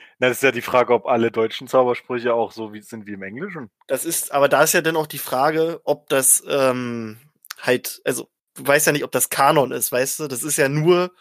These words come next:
Speaker 2: dass, dass quasi die Leute, die dieses Buch übersetzt haben, gesagt haben, „Wir übersetzen das jetzt so“, obwohl es
Speaker 1: Ja.
Speaker 2: vielleicht von Rowling gar nicht so
Speaker 1: Ja,
Speaker 2: angedacht
Speaker 1: genau,
Speaker 2: war.
Speaker 1: gut. Ja.
Speaker 2: Aber, äh, also, trotzdem, das, das ist 'ne, 'ne nette Idee.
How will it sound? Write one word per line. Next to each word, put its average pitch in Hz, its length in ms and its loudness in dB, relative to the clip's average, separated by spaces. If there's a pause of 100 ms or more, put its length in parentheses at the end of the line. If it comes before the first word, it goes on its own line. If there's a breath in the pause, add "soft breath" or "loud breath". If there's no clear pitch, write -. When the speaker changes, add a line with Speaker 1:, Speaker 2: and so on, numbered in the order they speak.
(680 soft breath)
Speaker 2:
dass, - 460 4
dass 143 240 4
quasi 139 380 4
die 135 120 -8
Leute, 147 400 4
die 139 160 -12
dieses 135 240 -6
Buch 151 200 -8
übersetzt 139 440 4
haben, 135 280 2
gesagt 143 380 2
haben, 123 240 0
„Wir 135 100 -6
übersetzen 131 480 0
das 113 120 -2
jetzt 110 200 -4
so“, 117 360 -8
obwohl 127 360 -2
es 107 60 0
Speaker 1:
Ja. - 40 -6
Speaker 2:
vielleicht 135 300 0
von 135 140 0
Rowling 135 300 4
gar 131 200 4
nicht 139 140 -2
so 131 280 0 (180 loud breath)
Speaker 1:
Ja, - 140 -14
Speaker 2:
angedacht 120 580 4
Speaker 1:
genau, 113 120 -6
Speaker 2:
war. 98 40 -10
Speaker 1:
gut. - 120 -16 (460)
Ja. 104 160 -8 (380)
Speaker 2:
Aber, 123 1160 2
äh, - 40 -20 (260)
also, 113 520 -2
trotzdem, 190 400 2
das, 180 300 0
das 143 160 0
ist 180 220 -2
'ne, 156 140 0
'ne 143 320 -4
nette 151 240 -4
Idee. 170 420 -2